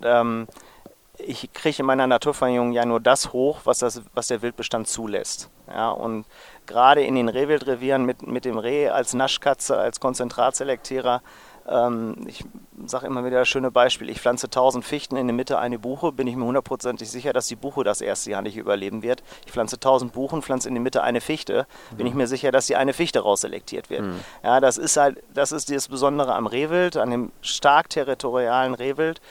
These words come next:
Speaker 1: ähm, dass ich dann in meiner Naturverjüngung nur das sehe, was das Rehwild hochkommen lässt.
Speaker 2: Mhm.
Speaker 1: Und ich nehme eben,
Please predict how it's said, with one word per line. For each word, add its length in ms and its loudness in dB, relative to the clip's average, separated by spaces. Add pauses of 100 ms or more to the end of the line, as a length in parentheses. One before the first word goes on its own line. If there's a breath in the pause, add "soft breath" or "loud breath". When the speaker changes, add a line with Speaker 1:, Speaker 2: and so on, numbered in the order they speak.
(340 loud breath)
Speaker 1:
ähm, 460 2 (100)
dass 220 4
ich 160 -8
dann 180 2
in 80 -2
meiner 220 2
Naturverjüngung 800 2
nur 140 2
das 260 6
sehe, 380 2
was 120 4
das 180 0
Rehwild 320 -4
hochkommen 440 -2
lässt. 360 -4 (180 loud breath)
Speaker 2:
Mhm. 280 -8
Speaker 1:
Und 180 2
ich 140 -6
nehme 320 0
eben, 400 -2